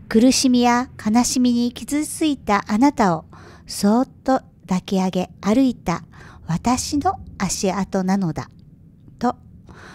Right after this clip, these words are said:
マーガレット・パワーズ、訳、中野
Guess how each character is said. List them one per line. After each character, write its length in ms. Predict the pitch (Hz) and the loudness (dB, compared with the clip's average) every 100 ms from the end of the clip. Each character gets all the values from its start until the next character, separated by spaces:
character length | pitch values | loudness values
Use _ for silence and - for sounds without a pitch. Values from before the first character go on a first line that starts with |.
| - - - | -20 -20 -4
マ 240 | 185 202 | -2 0
ー 20 | |
ガ 120 | 208 202 | 0 -2
レ 100 | 202 | -2
ッ 40 | |
ト・ 200 | - 190 | -4 -6
パ 240 | - 202 | -2 -2
ワ 220 | 175 147 135 | -2 -4 -8
ー 60 | - - - - | -12 -20 -20 -16
ズ、 220 | - - - - - - - - 180 | -14 -14 -18 -20 -20 -20 -20 -10 -6
訳、 380 | 175 - 226 - - - - | -6 -4 -6 -6 -12 -18 -10
中 440 | 170 175 - 208 202 | -8 -6 -6 -6 -4
野 180 | 220 | -6